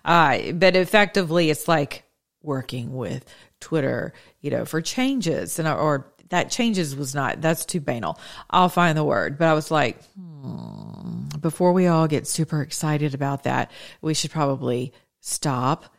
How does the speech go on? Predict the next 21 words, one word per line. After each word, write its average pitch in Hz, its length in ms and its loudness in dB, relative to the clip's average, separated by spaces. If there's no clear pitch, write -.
and 160 80 -10
consider 139 600 -2
words 202 720 -2
and 143 100 -6
the 139 60 -6
power 127 320 -4
thereof. 160 480 2
And 139 120 -2
what 147 100 0
does 147 140 -4
that 147 200 -2
mean 147 720 0
exactly?" 135 1000 -6
Right? 147 280 0
So 247 540 8
most 247 420 6
of 208 80 2
us, 151 340 6
especially 226 480 4
content 185 640 2
creators, 143 640 0